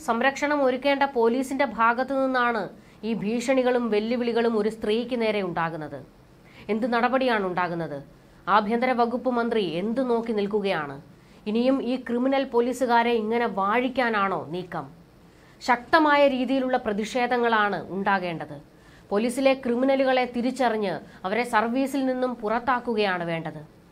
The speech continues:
എന്നാൽ ആഭ്യന്തരമന്ത്രിയും ഉന്നത പോലീസ് ഉദ്യോഗസ്ഥരും അതൊന്നും ചെയ്യാതെ ഇത്തരം ക്രിമിനലുകളെ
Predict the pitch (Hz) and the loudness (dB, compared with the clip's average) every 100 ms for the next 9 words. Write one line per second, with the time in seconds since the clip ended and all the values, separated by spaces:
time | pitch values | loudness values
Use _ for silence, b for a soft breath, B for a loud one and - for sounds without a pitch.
0 | B B B 196 226 220 226 233 262 254 | B B B 0 2 6 4 4 2 4
1 | 254 240 233 240 254 233 247 254 233 233 | 2 2 0 0 -2 0 0 0 -2 -4
2 | 254 214 233 240 240 240 220 175 B B | -4 -4 0 0 0 -2 -2 -4 B B
3 | 185 208 233 226 262 302 269 254 247 240 | -2 4 6 6 4 4 4 4 4 4
4 | 220 147 - B B 208 247 254 247 226 | 2 -4 -8 B B 0 2 2 0 0
5 | 240 269 262 247 233 254 285 | 2 4 4 4 4 2 0